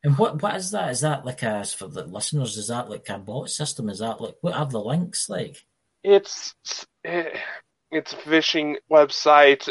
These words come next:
Speaker 2: it's porn, it's shit that'll fuck up your computer just by clicking on it. Lots
Speaker 1: I've
Speaker 2: of
Speaker 1: put,
Speaker 2: Trojan horse
Speaker 1: I've
Speaker 2: viruses.
Speaker 1: put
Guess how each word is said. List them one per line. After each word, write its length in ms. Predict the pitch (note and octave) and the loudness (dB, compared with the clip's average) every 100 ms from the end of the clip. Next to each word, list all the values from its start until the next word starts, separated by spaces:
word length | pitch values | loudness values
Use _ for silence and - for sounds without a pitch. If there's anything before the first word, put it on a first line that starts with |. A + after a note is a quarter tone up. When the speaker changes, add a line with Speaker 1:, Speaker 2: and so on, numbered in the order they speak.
| - | 4
Speaker 2:
it's 280 | E3 - - - | 4 4 -10 0
porn, 680 | F3 D#3+ D#3 D3+ D3+ B2 - | 4 8 10 8 6 0 -6
it's 480 | E3 E3 E3 - C3 | -2 -2 -4 -16 -16
shit 340 | - - D#3 - | -8 0 0 2
that'll 220 | C#3+ C3+ | 2 2
fuck 180 | C#3 C3+ | 2 2
up 140 | C3+ | 0
your 100 | B2+ - | -4 -8
computer 460 | B2 - B2+ A#2+ B2 _ _ _ _ _ _ _ _ _ _ - | -8 -4 -2 -2 -4 _ _ _ _ _ _ _ _ _ _ -4
just 140 | D3+ | 0
by 140 | - C3+ | 6 4
clicking 360 | - C3 - | 6 0 4
on 180 | B2 B2 | 4 6
it. 80 | A#2 - _ _ _ _ _ _ _ _ _ _ _ _ _ _ _ _ _ _ _ _ _ | 4 -4 _ _ _ _ _ _ _ _ _ _ _ _ _ _ _ _ _ _ _ _ _
Lots 220 | C#3+ F3+ F3+ | 8 8 8
Speaker 1:
I've 60 | |
Speaker 2:
of 60 | - | 2
Speaker 1:
put, 60 | - | 6
Speaker 2:
Trojan 300 | F3 D#3 C#3 | 8 8 4
horse 380 | C3+ A#2+ B2 B2+ | 4 4 4 6
Speaker 1:
I've 40 | |
Speaker 2:
viruses. 580 | B2 A2 A#2 B2+ A#2+ A#2 | 8 8 6 2 -2 -2
Speaker 1:
put 300 | G3+ G3+ | 0 0